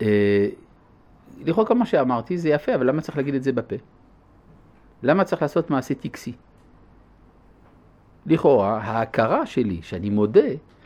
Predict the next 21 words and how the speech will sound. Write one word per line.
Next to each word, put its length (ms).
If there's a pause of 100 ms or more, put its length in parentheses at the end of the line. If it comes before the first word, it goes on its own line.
(200)
היא 100
העיקר. 420 (920)
עכשיו, 140
אם 80
אנחנו 180
מסתכלים 360
בפסוק 480
בתורה, 420 (120)
"ואכלת 400 (100)
ושבעת, 480 (560)
וברכת." 440 (1900)
"ואכלת 340 (100)
ושבעת", 480 (1400)
כפשוטו 440
זה 240 (260)
רשות. 300 (920)
אין 180
מצווה 200
בתורה 320
לאכול 300
ולשבוע. 400